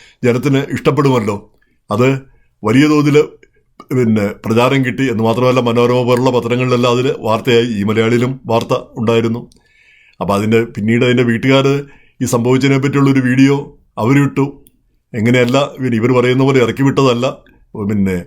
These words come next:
പിറ്റേന്നോ അതിൻ്റെ പിറ്റേന്നോ പോകാനാണ് പറഞ്ഞത്. കാരണം അവർക്ക് വേറെ ആളുകൾ വരുന്നു, ആ സാഹചര്യത്തിൽ പോകണമെന്നാണ് പറഞ്ഞത്, അല്ലാതെ ഇറക്കി വിട്ടതൊന്നുമല്ല, ഇവർ പറയുന്നത് ശരിയല്ല, ആ, എന്ന് പറഞ്ഞ് അവരും വീഡിയോ ഇട്ടു.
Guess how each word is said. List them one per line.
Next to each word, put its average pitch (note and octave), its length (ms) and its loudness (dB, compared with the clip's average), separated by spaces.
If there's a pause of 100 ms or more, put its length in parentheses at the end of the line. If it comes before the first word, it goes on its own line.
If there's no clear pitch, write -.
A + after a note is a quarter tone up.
(400)
പിറ്റേന്നോ A#2+ 460 0
അതിൻ്റെ B2+ 220 0
പിറ്റേന്നോ C#3 380 2
പോകാനാണ് B2+ 460 2
പറഞ്ഞത്. A#2 400 0
കാരണം G#2+ 240 -2
അവർക്ക് G#2+ 240 -2
വേറെ A#2 300 2
ആളുകൾ A#2+ 340 2
വരുന്നു, A#2 280 0 (540)
ആ G#2+ 100 0
സാഹചര്യത്തിൽ A#2+ 440 0
പോകണമെന്നാണ് B2 520 0
പറഞ്ഞത്, A2+ 360 0 (120)
അല്ലാതെ G#2+ 320 -2
ഇറക്കി G#2+ 200 -2
വിട്ടതൊന്നുമല്ല, A#2+ 540 0 (460)
ഇവർ A2 160 0
പറയുന്നത് A#2 420 0
ശരിയല്ല, A#2 380 0 (920)
ആ, C3 80 -2 (540)
എന്ന് C#3+ 180 0
പറഞ്ഞ് C#3 340 2
അവരും D3 260 0 (160)
വീഡിയോ C3 280 4
ഇട്ടു. G#2+ 200 -6